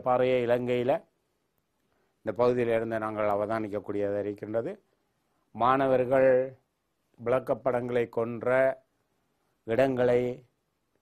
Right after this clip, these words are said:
கவனத்தில் கொண்டுதான் நாங்கள்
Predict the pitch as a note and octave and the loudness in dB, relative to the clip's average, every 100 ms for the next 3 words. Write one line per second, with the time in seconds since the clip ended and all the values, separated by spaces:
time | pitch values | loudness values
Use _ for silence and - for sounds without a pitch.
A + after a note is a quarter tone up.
0 | _ _ - A#2 C3 A#2 B2+ A2 A#2 A#2 | _ _ -2 0 0 0 -2 0 -2 -2
1 | A#2 C#3+ D#3+ _ _ _ _ _ _ _ | 0 0 -2 _ _ _ _ _ _ _
2 | _ _ _ _ _ A#2+ B2 B2 A#2+ | _ _ _ _ _ -8 -2 0 2